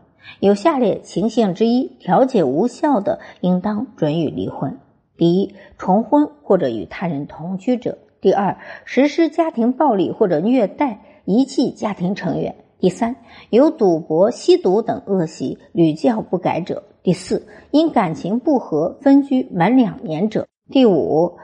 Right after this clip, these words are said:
其他导致夫妻感情破裂的情形。一方宣告失踪，另一方提起离婚诉讼的，应当准予离婚。经人民法院判决不准离婚之后，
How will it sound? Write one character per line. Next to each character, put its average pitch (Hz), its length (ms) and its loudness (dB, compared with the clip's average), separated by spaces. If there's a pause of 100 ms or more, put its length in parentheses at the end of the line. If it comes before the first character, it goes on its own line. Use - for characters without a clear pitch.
(160)
其 269 240 0
他 330 240 0
导 196 240 2
致 165 240 -6
夫 - 160 -6
妻 269 200 -6
感 - 280 -10
情 156 300 -10
破 254 260 2
裂 233 160 4
的 113 140 -4
情 165 260 -6
形。 - 220 -14 (500)
一 320 160 4
方 294 300 0
宣 269 280 2
告 226 160 -2
失 - 240 -2
踪， 254 300 -2 (240)
另 339 220 4
一 220 80 4
方 269 300 0
提 208 260 -2
起 175 200 -2
离 143 160 -4
婚 202 240 -2
诉 202 200 -2
讼 190 320 0
的， - 160 -4 (220)
应 196 180 0
当 202 400 -6
准 170 320 2
予 170 100 2
离 131 220 -6
婚。 - 260 -10 (480)
经 226 240 4
人 175 160 -4
民 247 160 0
法 175 180 -6
院 220 200 -2
判 220 260 -4
决 156 240 -2
不 302 200 -2
准 165 280 -4
离 180 100 -2
婚 262 220 2
之 262 160 2
后， 240 280 -2